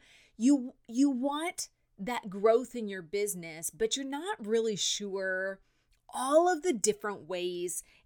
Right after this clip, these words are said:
and locations and, and places that that can come from. You want to increase your sales. You also know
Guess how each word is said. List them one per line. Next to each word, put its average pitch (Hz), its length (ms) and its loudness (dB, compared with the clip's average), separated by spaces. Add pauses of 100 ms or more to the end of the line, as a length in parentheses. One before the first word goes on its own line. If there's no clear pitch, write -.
and 196 360 4
locations 196 800 -2
and, 175 320 -8
and 175 200 -8
places 240 640 2
that - 280 -8
that 170 220 -6
can 175 220 -14
come 359 440 -4
from. - 340 -8 (240)
You 247 160 2
want 311 240 0
to 311 100 -8
increase 240 420 -8
your 233 100 -12
sales. 185 680 -6 (320)
You 269 240 6
also 427 320 0 (100)
know 180 760 -2